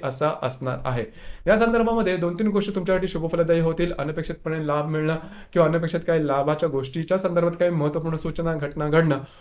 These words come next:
तुमचे जे मित्र परिवार असेल, त्यांच्याकडून तुम्हाला काही चांगले लाभ मिळणं, अशा प्रकारे काही गोष्टी मिळतील. काही इंट्युशन वगैरे तुम्हाला येऊ शकतील, खास करून जर का तुम्ही धार्मिक किंवा आध्यात्मिक मार्गा-,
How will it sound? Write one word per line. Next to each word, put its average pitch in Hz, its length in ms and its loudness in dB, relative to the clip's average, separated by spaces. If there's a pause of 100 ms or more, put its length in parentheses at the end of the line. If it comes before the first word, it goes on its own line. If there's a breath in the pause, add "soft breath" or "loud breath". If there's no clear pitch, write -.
(220 loud breath)
तुमचे 170 300 0
जे 202 100 4
मित्र 190 280 2
परिवार 185 340 0
असेल, 170 220 -2
त्यांच्याकडून 170 400 -4
तुम्हाला 170 220 -2
काही 165 120 0
चांगले 151 320 -2
लाभ 151 180 2
मिळणं, 156 280 0 (280 loud breath)
अशा 156 200 2
प्रकारे 180 380 2
काही 151 300 0
गोष्टी 147 240 -4
मिळतील. 147 240 -2 (140)
काही 226 160 2
इंट्युशन 226 420 0
वगैरे 185 200 0
तुम्हाला 170 280 0
येऊ 165 80 2
शकतील, 143 260 -6
खास 202 180 2
करून 214 160 2
जर 196 80 2
का 202 160 -2
तुम्ही 185 220 -6
धार्मिक 151 380 -2
किंवा 202 200 0
आध्यात्मिक 165 360 -2
मार्गा-, 151 380 -2